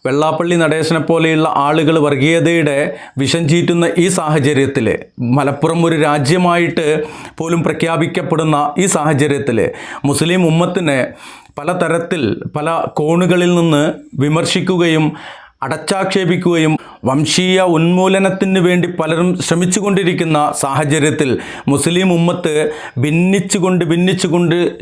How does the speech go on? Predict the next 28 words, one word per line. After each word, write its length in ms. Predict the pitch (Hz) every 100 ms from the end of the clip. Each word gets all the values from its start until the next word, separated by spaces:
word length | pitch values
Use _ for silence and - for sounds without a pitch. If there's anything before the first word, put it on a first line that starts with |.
| -
ശക്തി 360 | 147 147 - 220
ക്ഷയിച്ചു 340 | 190 175 175 180
നിൽക്കുന്ന 340 | 165 156 160 139 139 - 170
ഈ 40 | 208 - - -
സാഹചര്യത്തിൽ 760 | 156 156 151 170 151 127 143 147 - - - 147
മുസ്ലിം 340 | 185 196 208 190
ഉമ്മത്തിന് 380 | 180 175 175 165
അടിക്കുവാനുള്ള 680 | 151 160 180 170 165 160 160 160
ഒരു 140 | 147 147
വടി 240 | 139 165 170 165
വിവരക്കേടിൻ്റെ 680 | 131 156 180 185 196 202 202 175
ഭാഗമായിക്കൊണ്ട് 720 | 165 160 165 160 156 156 143 151 151 - - 147
ഇതുപോലെയുള്ള 540 | 156 180 185 175 175 170
സിറാജുദ്ദീൻമാർ 720 | 147 151 147 147 170 165 160 165 - -
ചെയ്യുമ്പോൾ, 460 | 156 170 185 123 - - - 190
ഇപ്പോൾ 220 | 202 190 180 185 - -
റമദാന് 360 | 170 175 185 196
മുമ്പേയൊക്കെ 340 | 185 185 175 175
ആയിട്ട് 120 | 170 165
ഒരു 60 | 170
രണ്ട് 160 | 190 190
മാസമായിട്ടുള്ളൂ, 600 | 185 208 202 214 208 143 - 170
ഒരു 80 | 180
സ്ത്രീ 160 | 180 185
ഇതേപോലെ 340 | 185 175 185 170
വീട്ടിൽ 200 | 175 185 180
പ്രസവിച്ച് 420 | 185 180 175 175 165
അവിടെ 220 | 165